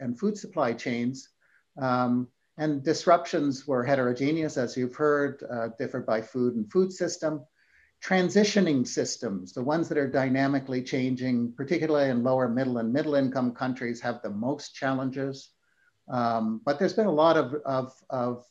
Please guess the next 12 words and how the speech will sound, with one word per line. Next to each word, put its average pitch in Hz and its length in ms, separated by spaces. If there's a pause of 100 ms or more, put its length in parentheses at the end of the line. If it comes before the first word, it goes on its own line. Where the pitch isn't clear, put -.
improvements. 127 880 (500)
Um, 135 340
and 156 180
one 214 120
of 240 80
the 226 140
interesting 185 520
dynamics 139 580
is 135 120
around 131 480
the, 127 600
um, 110 540